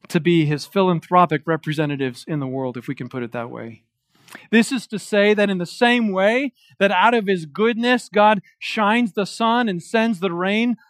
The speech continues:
on the just and the unjust, the righteous and the unrighteous, his people and his enemies, we are to be reflectors of his goodness to all those around us.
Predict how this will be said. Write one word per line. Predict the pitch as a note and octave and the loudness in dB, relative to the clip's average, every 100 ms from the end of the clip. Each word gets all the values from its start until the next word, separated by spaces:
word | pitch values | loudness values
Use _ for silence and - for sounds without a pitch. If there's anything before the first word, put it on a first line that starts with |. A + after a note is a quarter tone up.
| - | -4
on | F#3+ | -2
the | F#3 | -2
just | D#3 F#3+ G#3 B3 - | -2 2 4 2 -2
and | G3 | -4
the | E3+ | -2
unjust, | F3+ A#3 A3 A3+ B3 - | 0 -2 2 4 4 0
the | F3+ | 0
righteous | G#3 A#3+ A#3+ G#3 | 2 2 0 -6
and | G3+ | -4
the | F3+ | -2
unrighteous, | G3+ A3+ A3+ A#3+ - C4 A#3+ - - - | -2 -2 -2 -2 -4 -6 -8 -14 -20 0
his | G#3 B3+ - | 4 4 2
people | - A#3+ A#3+ C4 D3+ | 0 0 2 0 0
and | G3 A#3 | 0 0
his | G#3 A3+ G3+ | 2 0 -2
enemies, | F3+ G3+ A3+ C4+ D4 - - _ _ _ _ _ _ _ _ _ _ _ _ _ _ _ - | -4 -4 -2 -2 -4 -8 -20 _ _ _ _ _ _ _ _ _ _ _ _ _ _ _ -4
we | D#3+ C4 D4+ | 4 6 6
are | G3 G3+ | 4 -2
to | - | -2
be | F#3+ F#3+ | -2 0
reflectors | E3+ F3 - G#3+ B3+ D4 - F#3 D#3+ F3 F#3 - | 0 -2 -4 2 2 2 -2 -2 0 -2 -4 0
of | G3 F3+ | 2 4
his | G3+ E3 | 2 0
goodness | C#3 B3 C4 F#3+ D3 E3+ - - - _ _ _ _ _ _ _ | -2 2 2 2 -2 -6 -10 -12 -18 _ _ _ _ _ _ _
to | - A3 | -4 0
all | F#3+ A3+ | 4 4
those | G#3+ G#3 F#3+ | 6 4 2
around | F3+ F3+ F3+ D3+ | 0 -2 -2 -6
us. | A#2 - - | -10 -14 -16